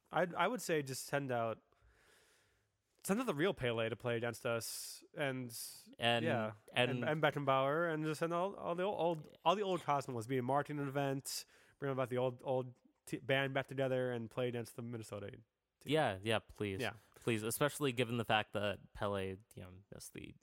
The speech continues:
Speaker 2: Olympics with some sort of health problems.
Speaker 1: We, you probably still put him away, though. <laughs> Um,
Speaker 2: He,
Speaker 1: uh,
Speaker 2: he could totally put it away against this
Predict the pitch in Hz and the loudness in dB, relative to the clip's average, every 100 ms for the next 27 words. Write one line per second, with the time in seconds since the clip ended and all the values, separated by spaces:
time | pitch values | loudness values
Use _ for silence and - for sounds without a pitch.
0 | - 50 50 - - - 95 - - - | -14 -14 -12 -14 -12 -10 -10 -12 -18 -20
1 | _ - 104 - - - - - - - | _ -10 -8 -8 -8 -8 -12 -20 -14 -14
2 | - _ _ - - - - - - _ | -14 _ _ -8 -8 -6 -12 -16 -20 _
3 | _ _ _ - 165 151 - _ _ _ | _ _ _ -20 -18 -16 -18 _ _ _
4 | _ _ _ _ _ _ _ _ 330 - | _ _ _ _ _ _ _ _ _ -20
5 | _ - 233 370 160 120 123 117 104 98 | _ -20 -8 -2 0 0 -4 -4 -8 -6
6 | 101 113 101 220 202 - 147 160 - 143 | -4 -2 2 4 2 -2 -2 0 0 -2
7 | 151 175 190 170 185 190 - 170 165 156 | 2 4 4 4 4 4 4 4 4 4
8 | 135 120 127 117 110 107 104 101 95 - | 4 4 4 4 4 2 2 0 -4 -6
9 | - - 104 95 | -8 -6 -4 -4